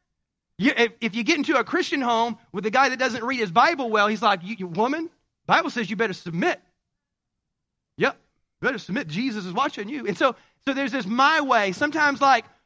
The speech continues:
women be like, "It's my way." You can go sleep on the couch, or you got all these different "my way" kind of, uh, modes where we can either dominate or, or just kind of manipulate or overpower with our words or whatever it is. So we just, "My, it's my way." You can do that,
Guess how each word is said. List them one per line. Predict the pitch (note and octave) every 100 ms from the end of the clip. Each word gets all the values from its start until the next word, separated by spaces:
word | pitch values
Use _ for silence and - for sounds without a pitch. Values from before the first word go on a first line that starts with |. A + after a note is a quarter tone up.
| -
women | A#3+ D4+ C4
be | B3+
like, | A#3 A3
"It's | B3+
my | A3 B3 C#4+
way." | B3+ A#3
You | G#3+ C4+
can | A#3+
go | A3+
sleep | A3+ C4 A#3
on | B3
the | G#3
couch, | - C4 B3+ G3 A3
or |
you | A3 C#4
got | D4+
all | D4
these | C#4
different | A#3+ B3 A#3
"my | G#3 A3+ C4+ D4+
way" | C4 A#3+ G3
kind | G#3 B3
of, | A3 F#3 F3
uh, | G#3+
modes | A3 D4+ A#3+ F3
where | A3+
we | B3
can | A#3
either | A#3+ G#3 F3
dominate | F3+ A#3 C4+ A#3+ A3 G#3+ F3
or, | D3+ C#3 _ _ -
or | G3+
just | F3+ B3
kind | - B3+ A3+
of |
manipulate | F#3+ G3+ C#4 C#4 A#3+ G#3+
or | E3+
overpower | A#3 B3+ G3+ G#3+ A3+ C4 A3+ G3 E3
with | G#3
our | F#3
words | E3+ B3 B3 E3+
or | F3
whatever | A#3 C4 C4
it | C#4+
is. | F#3+
So |
we | C4 A#3
just, | G3
"My, | F#3 A#3+
it's | G3 -
my | G3 A3+ A3+
way." | A#3+ G#3+
You | G3
can | C#4+ E4+
do | C#4
that, | G#3+ E3+